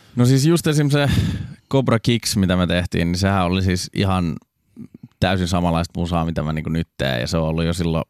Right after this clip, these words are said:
ennen Simaa. Mut tota, siis se, kun me tehtiin sitä Simaa, siis sehän oli ihan helvetin hauskaa, mut sen, sen, niinku,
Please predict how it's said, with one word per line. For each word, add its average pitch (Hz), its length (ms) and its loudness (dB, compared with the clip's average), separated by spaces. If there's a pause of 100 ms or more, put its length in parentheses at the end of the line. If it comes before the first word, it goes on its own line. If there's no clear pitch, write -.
(120)
ennen 95 260 0
Simaa. 104 460 2 (1000)
Mut 110 200 0
tota, 107 460 2 (360)
siis 113 300 0
se, 113 220 2 (280)
kun 113 80 2
me 107 80 4
tehtiin 110 280 2
sitä 104 140 0
Simaa, 104 320 4
siis 92 160 0
sehän 95 200 2
oli 92 160 2 (180)
ihan 95 180 2
helvetin 95 320 2
hauskaa, 90 460 0
mut 82 140 -4
sen, 87 260 -2 (140)
sen, 92 360 2
niinku, 90 240 -2